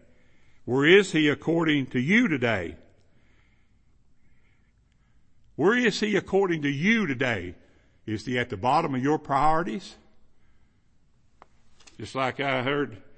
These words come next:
somebody say on television, say, "Well, you know, our priority should be," it was on Fox and Friends one morning, that, that girl that's on there,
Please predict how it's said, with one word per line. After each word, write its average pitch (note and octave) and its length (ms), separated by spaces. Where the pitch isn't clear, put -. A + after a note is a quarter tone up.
somebody C#3+ 340
say E3 180
on D3 160
television, D#3 840
say, C3 220
"Well, B2+ 160
you D3 180
know, D#3+ 280
our E3 160
priority E3 640
should C3+ 200
be," F3 200
it C#3 180
was G#2+ 140
on C#3+ 180
Fox - 400
and A#2+ 160
Friends C3+ 340
one C#3+ 200
morning, D#3+ 420
that, A2+ 340
that B2 200
girl F3 300
that's C#3+ 220
on C3 240
there, C3 340